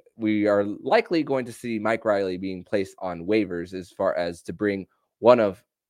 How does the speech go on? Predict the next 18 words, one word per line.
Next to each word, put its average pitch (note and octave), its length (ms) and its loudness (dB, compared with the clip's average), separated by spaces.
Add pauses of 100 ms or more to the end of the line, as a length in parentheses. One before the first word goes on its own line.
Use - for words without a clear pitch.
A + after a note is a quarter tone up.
(140)
the G#2 140 -2
guys F2+ 560 2 (120)
of F2+ 300 0
Brandon F#2+ 220 0
Montour F2+ 260 -4
and F2+ 100 -8
Aaron F2+ 140 -4
Ekblad E2+ 400 -4
back. F2 240 -4 (760)
Everything B2+ 360 6
is G#2+ 100 0
trending G#2+ 360 0
towards G2 260 0
Brandon G2+ 280 2
Montour F#2+ 360 -2
being F2+ 260 -6
the F2 80 -8
first - 460 -2